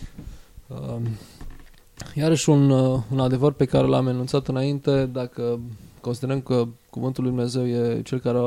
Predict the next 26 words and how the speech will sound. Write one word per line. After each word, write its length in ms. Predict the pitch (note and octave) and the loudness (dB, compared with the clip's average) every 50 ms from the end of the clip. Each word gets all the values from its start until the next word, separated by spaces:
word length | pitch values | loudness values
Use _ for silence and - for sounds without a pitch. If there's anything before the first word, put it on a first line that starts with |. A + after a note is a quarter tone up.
| A#2+ A#2+ - | 0 -2 -4
are 140 | B2+ C3 C3 | -6 -4 -4
autoritate 500 | B2 A#2+ - A#2 A#2 A#2+ C3+ B2+ - A#2+ | -6 -6 -6 -8 -6 -4 -4 -4 -2 -2
în 60 | A#2+ | 0
viața 280 | B2+ B2+ B2 - B2+ | 0 -2 -2 -2 -4
noastră, 580 | A2+ A#2 A#2 A#2 C3 - - C#3+ D3 D3 D3 C#3+ - - - - - - - _ _ - | -2 0 0 0 0 -2 0 0 0 0 0 -2 -6 -14 -20 -20 -20 -20 -20 _ _ -12
uh, 160 | - - A#2+ A#2+ A#2 | -6 -4 -4 -4 0
chiar 180 | - D#3+ D#3+ D#3+ | 2 4 4 6
dacă 180 | D#3 D3 - | 4 4 2
ne 60 | D3 C#3 | 0 -2
se 120 | - B2+ | -2 -2
pare 240 | - - D3 C#3+ D3 | 2 4 4 4 4
imposibil 920 | D3+ C3+ C3+ C3 B2+ - - D3+ C#3 B2+ C3 A#2+ A2+ A2+ G#2+ G#2 - A#2+ B2+ | 4 2 0 -2 -2 0 0 -2 0 2 2 2 0 -2 -4 -8 -14 -16 -12
ca 220 | - - A#2 A2+ | -6 -4 -2 -2
să 480 | A#2 - - - A#2 A#2 A2+ A#2 A#2 A#2 A#2 | -2 -4 -4 -4 -2 -2 0 0 -2 -2 -2
ne 140 | A#2+ A#2+ A#2 | -2 -2 -2
apropiem 480 | A#2 A2+ - A#2 - - C#3 C3+ C3 | -2 -2 -2 -2 2 2 2 2 2
de 140 | A#2+ B2 B2 | 2 2 2
un 240 | B2 B2 A#2 A#2+ A#2+ | 2 2 2 0 0
adept 300 | A#2+ A#2+ B2+ C3+ C3 - | 0 2 0 0 0 2
al 140 | A#2+ A#2 A#2 | 0 0 0
cultului 420 | - - C3 B2 - - B2+ A#2+ | 0 0 0 0 2 2 2 4
eretic 440 | A#2 A#2+ C3 B2+ B2 - A2 A2+ A2 | 4 4 2 0 0 -2 -4 -4 -4
și 200 | - - - B2 | -6 -6 -4 -4
să 200 | A#2+ - - B2 | -4 -2 -2 0
îndreptăm, 420 | A#2+ A#2+ A#2 A#2+ A#2+ - - C#3 C3 - - - - A2+ | 0 0 0 0 -2 0 0 0 0 -2 -8 -12 -10 -6
uh, 300 | A2+ A2+ A2+ A2+ A2+ | -4 -4 -2 -2 -4